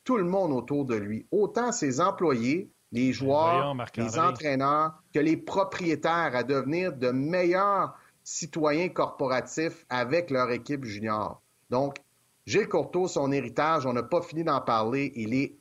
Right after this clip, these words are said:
Speaker 1: extraordinaire. C'est vraiment, là, le mot extraordinaire est même faible.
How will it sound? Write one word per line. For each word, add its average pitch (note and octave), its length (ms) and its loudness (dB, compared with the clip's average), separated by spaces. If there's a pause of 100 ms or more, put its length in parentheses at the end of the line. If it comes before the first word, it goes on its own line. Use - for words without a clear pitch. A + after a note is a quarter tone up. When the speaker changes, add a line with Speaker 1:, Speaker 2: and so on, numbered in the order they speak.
Speaker 1:
extraordinaire. A2+ 1160 -2
C'est - 220 -6
vraiment, C3 420 0
là, B2 400 2 (280)
le A#2 120 0
mot D3+ 240 2
extraordinaire C3+ 800 0
est A2+ 100 0
même A#2+ 280 0
faible. D3 480 -2